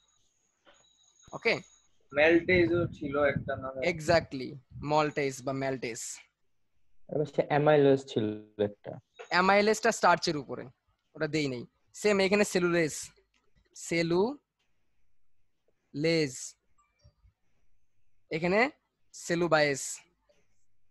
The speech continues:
Speaker 3: আচ্ছা, যেখানে দরকার ওই অনুযায়ী নাম হচ্ছে।
Speaker 1: তাই না?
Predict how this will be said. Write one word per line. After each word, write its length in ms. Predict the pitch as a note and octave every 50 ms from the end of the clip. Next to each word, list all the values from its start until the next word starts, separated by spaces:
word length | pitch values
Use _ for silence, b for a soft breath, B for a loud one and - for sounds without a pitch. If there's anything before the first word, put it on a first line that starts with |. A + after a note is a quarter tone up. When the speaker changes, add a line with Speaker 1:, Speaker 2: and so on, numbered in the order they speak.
| _ _ _ _ _ _ _ _ _ _ _ _ _ _ _ _ _ _ -
Speaker 3:
আচ্ছা, 360 | A#2+ G#2+ G#2+ G#2+ - - - -
যেখানে 400 | B2 A#2+ B2+ A#2 - C3 B2+ B2
দরকার 400 | A#2+ A#2+ B2 B2 A#2+ A#2 G2+ G#2
ওই 180 | G#2 G#2+ G#2+
অনুযায়ী 360 | A2+ A2+ A2 A2 G#2 G#2+ G#2 G2+
নাম 160 | G2 F#2+ G2
হচ্ছে। 280 | A2 A2+ - - - - _ _ _ _ _ _ _ _ _ _ _ _ _ _ - - - _ _ _ _ _ _ _ _ _ _ _ _ _ _ _ - - - _ _ _ _ _ _ _ _ _ _ _ _ _ _ _ _ _ _ _ _ _ - _ _ _ - - -
Speaker 1:
তাই 120 | - D#3
না? 220 | F3 G#3 C4 D4